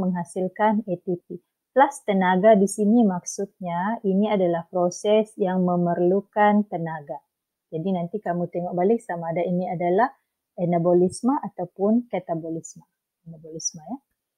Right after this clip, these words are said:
Okey, and then dari A T P yang sudah terbentuk ini, dia akan terurai. Sebab apa dia terurai? Ikatan-ikatan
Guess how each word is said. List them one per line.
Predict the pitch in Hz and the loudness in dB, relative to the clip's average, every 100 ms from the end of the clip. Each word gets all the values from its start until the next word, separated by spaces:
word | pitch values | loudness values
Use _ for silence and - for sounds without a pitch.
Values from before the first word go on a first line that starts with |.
| _ _ _ - | _ _ _ -10
Okey, | 185 202 190 | -4 0 4
and | 202 | 6
then | 254 320 349 262 _ | 6 4 2 -2 _
dari | - 202 220 - | 0 4 6 6
A | 233 | 4
T | 233 254 | 4 -2
P | - | 2
yang | 311 294 | 0 2
sudah | 220 214 196 | 2 0 0
terbentuk | 208 190 196 202 202 233 | 0 2 4 2 2 -2
ini, | 208 180 180 208 339 - _ _ _ | -2 0 0 0 -2 -6 _ _ _
dia | 180 208 226 240 254 | 0 6 8 8 6
akan | - 190 - 202 196 196 202 | 2 -6 0 4 4 4 0
terurai. | 208 202 - 247 190 170 180 233 | -2 -2 2 2 4 2 2 0
Sebab | 240 190 190 | -2 -4 -2
apa | 208 208 262 | -2 -2 2
dia | 240 | 2
terurai? | 233 214 208 196 202 226 233 214 | 2 -2 0 2 6 6 4 -2
Ikatan-ikatan | 202 214 214 233 233 214 214 202 208 | -2 0 2 2 0 -2 -2 0 -2